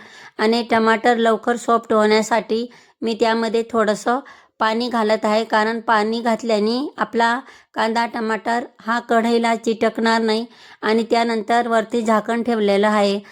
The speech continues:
झाकण ठेवल्याने सुद्धा टमाटर लवकर सॉफ्ट होतील. तर बघा,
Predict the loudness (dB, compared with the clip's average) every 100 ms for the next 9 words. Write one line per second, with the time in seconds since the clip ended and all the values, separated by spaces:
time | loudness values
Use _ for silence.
0 | -20 -16 -2 0 0 -2 0 2 2 2
1 | 0 -2 0 0 0 0 2 2 0 2
2 | 0 -2 -6 -2 -2 2 2 2 0 -2
3 | -6 _ _ _ _ _ _ -20 -6 -2
4 | 0 0 0 0